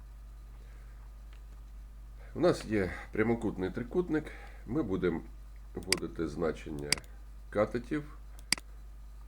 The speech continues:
а наша електронна таблиця повинна розрахувати значення гіпотенузи,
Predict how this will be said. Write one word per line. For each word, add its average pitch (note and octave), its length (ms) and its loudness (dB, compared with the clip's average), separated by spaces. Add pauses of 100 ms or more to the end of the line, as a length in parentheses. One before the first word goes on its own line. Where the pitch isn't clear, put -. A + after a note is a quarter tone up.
(120)
а F#2 100 4
наша F#2 540 6
електронна F2 540 2
таблиця D3 420 0
повинна G2 460 4
розрахувати E2 840 4
значення D2+ 540 0
гіпотенузи, C#3+ 840 2